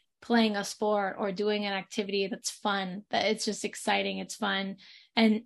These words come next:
you know, until you said it, you really don't think about how play is not encouraged in, in especially adult life. You know, I think once you hit kinda high school, it's kinda like, "All right, kids, like, time to be adults now,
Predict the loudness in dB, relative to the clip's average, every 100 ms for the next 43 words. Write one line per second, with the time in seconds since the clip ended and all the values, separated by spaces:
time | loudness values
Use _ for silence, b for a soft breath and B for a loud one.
0 | 8 12 12 12 12 10 8 8 6 4
1 | 2 0 0 2 2 2 0 -4 2 2
2 | 2 2 6 8 8 6 2 -4 _ _
3 | _ _ _ -6 4 6 6 6 2 0
4 | 2 4 2 -2 -2 0 0 0 -4 -2
5 | -2 -2 -4 -6 -2 -2 0 4 4 6
6 | 2 4 2 2 0 0 -4 -4 -2 0
7 | -2 -2 -6 -2 -2 0 0 0 0 -2
8 | 0 0 2 0 -2 -2 2 2 0 -4
9 | -2 -2 2 6 6 4 4 2 2 -2
10 | -2 2 2 2 2 4 6 6 6 4
11 | 2 -4 -2 0 2 0